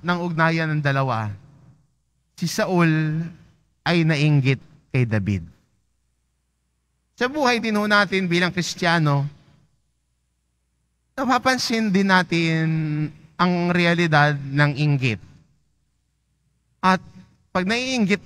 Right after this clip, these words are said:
tayo sa isang tao, ay dinidistansya natin ang sarili natin sa taong iyon. Parang lahat ng galaw niya ay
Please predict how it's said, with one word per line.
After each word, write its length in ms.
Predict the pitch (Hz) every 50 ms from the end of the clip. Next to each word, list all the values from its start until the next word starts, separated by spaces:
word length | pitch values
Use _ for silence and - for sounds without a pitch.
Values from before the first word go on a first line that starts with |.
| -
tayo 400 | 226 220 220 220 214 214 214 208
sa 240 | 202 - - 233 190
isang 240 | 185 175 - 190 185
tao, 640 | 180 - 196 196 196 190 165 175 170 165 165 165 165 165 - - - - - - - - - - - - - - - -
ay 80 | 196 208
dinidistansya 880 | 190 185 226 254 262 254 262 233 - - - 226 240 240 - - 226
natin 400 | 214 220 226 233 214 - 220 226
ang 160 | 226 220 208 -
sarili 480 | - 240 196 190 196 208 208 202 196
natin 640 | 190 190 190 185 175 170 180 165 165 165 165 170 175
sa 160 | - 196 175
taong 320 | - 165 160 135 165 170 175
iyon. 400 | 180 185 185 160 127 98 90 87 80 82 90 - - - - - _ _ _ _ _ _ _ _ _ _ _ _ _ _ _ -
Parang 240 | 123 131 143 147
lahat 320 | 151 147 156 170 175 165 151
ng 160 | 156 151 151
galaw 240 | 147 151 151 165 202 214
niya 560 | - 214 180 165 160 165 165 165 160 156 160 - - - -
ay 320 | 190 160 151 147 151 143